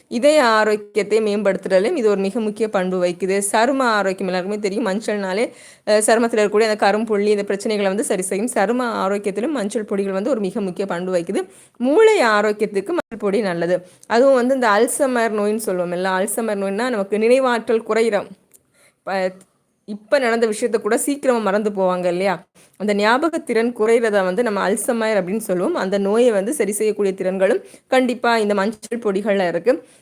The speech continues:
சர்க்கரையினுடைய அளவை வந்து கட்டுப்படுத்து-, கட்டுப்பாடாக வச்சிருக்கும். அதனால அளவுக்கு அதிகமாகும் போது சர்க்கரையினுடைய அளவை குறைக்கும். அதனால சர்க்கரை நோயாளிகளுக்கு கண்டிப்பா மஞ்சள் பொடி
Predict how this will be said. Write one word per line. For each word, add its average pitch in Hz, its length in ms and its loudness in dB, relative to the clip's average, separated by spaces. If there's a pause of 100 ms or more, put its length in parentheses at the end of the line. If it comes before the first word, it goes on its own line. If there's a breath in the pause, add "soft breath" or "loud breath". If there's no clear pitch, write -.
(140 soft breath)
சர்க்கரையினுடைய 262 540 4
அளவை 214 360 4
வந்து 208 260 -2
கட்டுப்படுத்து-, 202 600 -2
கட்டுப்பாடாக 214 840 0
வச்சிருக்கும். 202 400 -6
அதனால 226 220 0
அளவுக்கு 220 340 -2
அதிகமாகும் 196 500 -6
போது 185 220 -4
சர்க்கரையினுடைய 208 380 -2
அளவை 202 400 -2
குறைக்கும். 214 440 -6 (280 soft breath)
அதனால 214 260 -2
சர்க்கரை 254 440 0
நோயாளிகளுக்கு 214 760 -2
கண்டிப்பா 214 440 -2
மஞ்சள் 208 380 -2
பொடி 220 280 0